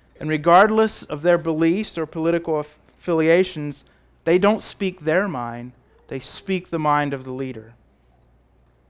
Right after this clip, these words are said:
They speak the mind of another. And in the same way, while we will give Christ the ability to, to speak audibly to people, he has ordained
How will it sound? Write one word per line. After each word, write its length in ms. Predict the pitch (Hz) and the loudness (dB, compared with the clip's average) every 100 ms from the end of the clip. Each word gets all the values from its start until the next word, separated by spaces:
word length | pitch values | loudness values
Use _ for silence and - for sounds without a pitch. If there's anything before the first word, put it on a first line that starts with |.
| _ _ _ _ _ | _ _ _ _ _
They 80 | 147 | -8
speak 420 | - - 190 - | -8 -4 -4 -4
the 60 | 160 | -4
mind 340 | 147 143 147 | 0 0 -2
of 100 | 131 | -4
another. 520 | 135 135 147 131 117 - _ _ _ _ _ _ _ _ _ _ _ _ _ _ _ _ _ _ | -6 -6 -6 -6 -10 -14 _ _ _ _ _ _ _ _ _ _ _ _ _ _ _ _ _ _
And 120 | 170 | -4
in 60 | 170 | 0
the 100 | 165 | 0
same 320 | - 202 202 | 2 4 4
way, 220 | 156 151 | 4 4
while 260 | 151 147 147 | 6 4 4
we 320 | 160 160 151 - _ _ _ _ _ _ _ _ | 2 0 -2 -10 _ _ _ _ _ _ _ _
will 140 | 151 156 | -6 0
give 220 | 175 165 | 0 0
Christ 400 | - 170 180 - | 2 2 2 0
the 100 | 160 | 0
ability 480 | 156 175 180 160 151 | 2 4 4 2 0
to, 100 | 147 143 - | -4 -12 -12
to 100 | 165 | -10
speak 340 | - 196 180 | -4 -4 -2
audibly 480 | 151 170 190 156 143 | 4 4 4 0 -4
to 80 | 135 | -6
people, 480 | 143 131 135 135 135 _ _ _ _ _ _ _ | -8 -10 -10 -12 -14 _ _ _ _ _ _ _
he 120 | 165 | -8
has 380 | 147 175 180 180 | -4 2 4 4
ordained 460 | 165 160 156 151 | 2 -2 -2 -2